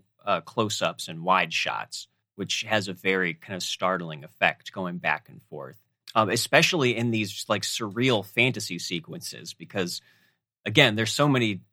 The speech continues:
tricks going on in here, but a lot of the stuff in particular with Ellen Burstyn's character when she is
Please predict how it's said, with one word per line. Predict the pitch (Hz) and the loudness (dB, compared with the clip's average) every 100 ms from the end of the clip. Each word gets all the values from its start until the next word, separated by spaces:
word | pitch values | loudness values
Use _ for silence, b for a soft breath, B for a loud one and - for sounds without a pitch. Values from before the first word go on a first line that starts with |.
| 113 | -4
tricks | - 143 135 - | 4 4 4 2
going | 139 123 110 | 2 4 4
on | 113 123 | 6 6
in | 113 | 4
here, | 101 104 | 0 -2
but | 92 98 | 0 -2
a | |
lot | 98 104 139 | 6 8 8
of | 120 | 4
the | |
stuff | 117 - 110 110 | -2 0 0 -2
in | |
particular | 101 98 - - 151 - 117 101 98 | -12 -12 -12 -8 -6 -4 -2 0 -2
with | 98 101 95 _ - | -2 -2 -2 _ -4
Ellen | 117 101 | -2 -2
Burstyn's | 92 117 113 98 92 - | 0 0 0 -8 -8 -8
character | - 104 90 - 92 | -4 -2 -2 -6 -8
when | 80 82 | -8 -10
she | - - 104 95 | -10 -8 -6 -6
is | 85 | -8